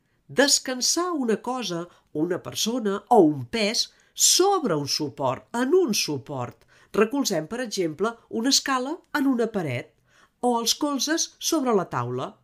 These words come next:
o l'esquena en un armari. En canvi, donar suport vol dir ajudar o defensar una persona, una idea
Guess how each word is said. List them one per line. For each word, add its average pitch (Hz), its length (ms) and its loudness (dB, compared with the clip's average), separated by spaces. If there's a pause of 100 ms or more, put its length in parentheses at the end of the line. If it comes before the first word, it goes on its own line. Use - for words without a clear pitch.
(300)
o 156 120 2 (100)
l'esquena 160 560 -2 (180)
en 165 160 -2
un 113 140 -6
armari. 180 400 -2 (1080)
En 147 160 0
canvi, 139 400 -4
donar 143 240 -4
suport 220 640 -2 (240)
vol 139 320 -6
dir 262 320 -2 (480)
ajudar 277 720 2 (320)
o 214 160 6
defensar 277 720 2
una 156 240 -2
persona, 151 720 -4 (320)
una 190 160 2
idea 151 540 0